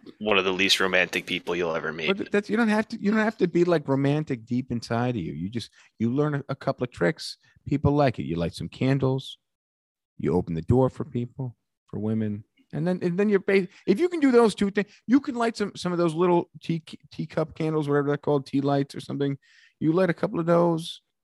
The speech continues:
Speaker 1: I always thought that if you were, like, if you light candles for a chick or something, that's super presumptuous.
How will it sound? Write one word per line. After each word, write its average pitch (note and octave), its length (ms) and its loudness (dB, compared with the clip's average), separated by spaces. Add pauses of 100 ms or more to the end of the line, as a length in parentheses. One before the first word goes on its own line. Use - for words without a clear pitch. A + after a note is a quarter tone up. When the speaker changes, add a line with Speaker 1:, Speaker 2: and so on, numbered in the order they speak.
(280)
Speaker 1:
I C#3 140 12
always D#3 380 12
thought C3+ 300 8
that C3 100 6
if A#2+ 180 4
you C3 80 6
were, C#3+ 160 8
like, B2 260 6
if A#2+ 140 2
you E3+ 320 4
light A#2+ 380 4
candles A2 480 6
for A2+ 180 4
a A2 60 6
chick G#2 280 2
or G#2+ 80 4
something, G#2 400 2
that's F2+ 240 4
super G2 300 2
presumptuous. F2 840 2